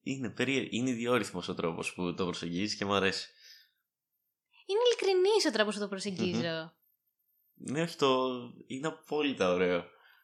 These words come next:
Speaker 1: Είναι, είναι πάρα πολύ ωραίο το... ότι μπορώ να κάνουμε αυτή τη συζήτηση και να γράφουμε.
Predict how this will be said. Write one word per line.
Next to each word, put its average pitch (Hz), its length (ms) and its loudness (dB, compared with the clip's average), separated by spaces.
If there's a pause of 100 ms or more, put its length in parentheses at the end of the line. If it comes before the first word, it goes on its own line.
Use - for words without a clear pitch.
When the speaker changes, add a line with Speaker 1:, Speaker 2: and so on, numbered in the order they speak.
(360)
Speaker 1:
Είναι, 127 360 -4
είναι 135 180 2
πάρα 151 240 4
πολύ 165 220 0
ωραίο 113 300 8
το... 104 260 2 (280)
ότι 113 220 2
μπορώ 104 420 6
να 101 300 0 (380)
κάνουμε 110 380 6
αυτή 104 180 -2
τη 107 60 2
συζήτηση 98 840 0
και - 100 0
να 101 80 4
γράφουμε. 92 760 0